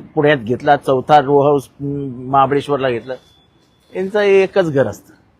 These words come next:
आता या एका घराचे ठाणे महानगरपालिकेच्या नवीन डीपी प्लॅनमध्ये वाटोळं करून टाकले, वाटोळं. अशा पद्धतीने रस्ते टाकले आहेत की ह्या बिल्डिंगी डेव्हलपच होऊ शकत नाही, रिडेव्हलपमेंट होऊ शकत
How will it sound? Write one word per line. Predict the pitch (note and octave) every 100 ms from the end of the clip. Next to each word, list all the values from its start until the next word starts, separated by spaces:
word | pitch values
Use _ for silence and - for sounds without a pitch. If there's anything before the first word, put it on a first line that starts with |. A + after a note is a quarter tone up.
| _ _ _ _ -
आता | - F3+
या | E3+ F3+ B3
एका | B3 A3 F#3+ A#3+ B3
घराचे | F#3+ F#3+ F#3+ G3+
ठाणे | G3 C#3+ E3
महानगरपालिकेच्या | F3+ E3+ E3+ E3+ E3 D#3+ D3 D3+ C#3+ D#3+
नवीन | D3+ C#3+ F3+ F3
डीपी | D3 D3+
प्लॅनमध्ये | C#3+ D3 C#3 D3 D#3
वाटोळं | C3+ C3+ - F3 D#3+
करून | C#3+ C3+
टाकले, | B2+ G2+ G#2
वाटोळं. | G#2+ B2+ A2+ - B2 B2 D#3 - _ _ _ _ _ _ _ _ _ _ _ _ _ _ _ _ _ _ _ -
अशा | E3+ - C#4
पद्धतीने | C#4 B3+ G#3 A3+ A#3 A3
रस्ते | G#3 F#3+ -
टाकले | F#3+ F#3 E3+ F3 E3+
आहेत | D3+ D#3+ F3+ - _ _ _ _
की | F#3+ D#3
ह्या | F3
बिल्डिंगी | F3+ E3 D#3+ E3+
डेव्हलपच | G3+ D#3+ D3 E3+ A3 F3+
होऊ | D#3+
शकत | D3+ C3 C3 -
नाही, | A#2+
रिडेव्हलपमेंट | B2 C3+ B2+ C#3+ C3+ F3 E3
होऊ | D3 G#3
शकत | - D3 -